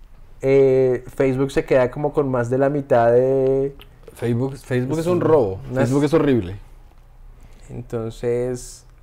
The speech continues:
Speaker 1: como mal ahí por el señor Zuckerberg.
Speaker 2: Malísimo, malísimo. Bueno, empecemos el juego.
Speaker 1: Dele.
Speaker 2: Sí, Checho, hágale
Speaker 1: ¿Cómo
Speaker 2: primera.
Speaker 1: es?
Speaker 2: Entonces, saque la primera, pero entonces no puede mirar, ¿no? Saque la primera balota y, la, y le, me dice el número y lo pone acá. Y es o pregunta o
Speaker 1: Pregunta, o se atreve, es como un,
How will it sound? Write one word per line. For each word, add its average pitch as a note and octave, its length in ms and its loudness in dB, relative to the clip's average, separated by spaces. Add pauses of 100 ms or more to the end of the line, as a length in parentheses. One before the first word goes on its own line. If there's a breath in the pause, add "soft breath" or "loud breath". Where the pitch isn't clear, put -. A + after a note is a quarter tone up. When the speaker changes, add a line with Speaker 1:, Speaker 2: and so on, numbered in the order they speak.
(160)
Speaker 1:
como A#2+ 220 -8
mal A#2 280 -2
ahí B2+ 200 -2
por B2+ 220 -6
el C3 100 -8
señor B2 300 -8
Zuckerberg. C3 480 -6 (220)
Speaker 2:
Malísimo, F#2 500 -12
malísimo. F2+ 340 -16 (200)
Bueno, D3+ 160 2
empecemos D3 340 2
el D#3+ 80 2
juego. D3 260 2 (320 loud breath)
Speaker 1:
Dele. C#3+ 300 2
Speaker 2:
Sí, A#2+ 60 -6
Checho, C#3+ 280 2
hágale C#3 200 2
Speaker 1:
¿Cómo E3 120 2
Speaker 2:
primera. C#3+ 220 2
Speaker 1:
es? - 260 -12
Speaker 2:
Entonces, C#3 260 -8
saque D#3+ 240 2
la F#3 100 2
primera, D#3 240 2
pero D3+ 80 -2
entonces D3+ 140 0
no E3 120 0
puede F#3 140 2
mirar, D3+ 280 4
¿no? A#2 120 -6 (360)
Saque C#3+ 220 0
la F3+ 40 2
primera D#3+ 260 4
balota E3+ 440 4
y, D#3 80 2
la, C#3+ 140 4
y C#3 140 -2
le, C3+ 200 0 (160)
me C3+ 80 0
dice C3+ 180 0
el D#3 80 -2
número F3 220 -2
y F3+ 40 0
lo D3+ 100 0
pone B2 200 -2
acá. B2 240 -4 (560)
Y B2 120 0
es A#2+ 160 0
o C#3 100 0
pregunta F3+ 720 4
o B2 460 0 (300 loud breath)
Speaker 1:
Pregunta, D#3+ 520 0
o F3+ 80 4
se E3+ 80 -2
atreve, E3+ 400 0
es D4+ 100 -6
como G#3+ 340 -2
un, G#3 60 -6